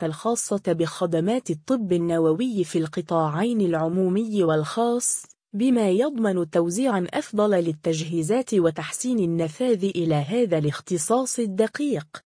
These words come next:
كما تقرر التوسع في استخدام أجهزة التصوير المقطع بالإصدار البوزيترويني، بيت scan لدعم التشخيص المبكر للأمراض.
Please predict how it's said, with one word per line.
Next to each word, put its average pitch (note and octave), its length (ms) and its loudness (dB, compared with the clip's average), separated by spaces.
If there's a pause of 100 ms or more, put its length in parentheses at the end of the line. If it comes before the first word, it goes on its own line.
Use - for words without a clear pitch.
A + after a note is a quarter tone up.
(300)
كما C#4 340 2
تقرر A3+ 560 0
التوسع F3+ 760 0
في E3 140 -4
استخدام G3+ 600 -2
أجهزة G3 600 0
التصوير A#3+ 680 -2
المقطع D#3+ 840 -2
بالإصدار F#3+ 840 0
البوزيترويني، E3 1400 -2 (240)
بيت D4 220 0
scan A#3 400 -2
لدعم G3+ 440 0
التشخيص E3 720 -4
المبكر E3+ 640 0
للأمراض. G3+ 880 0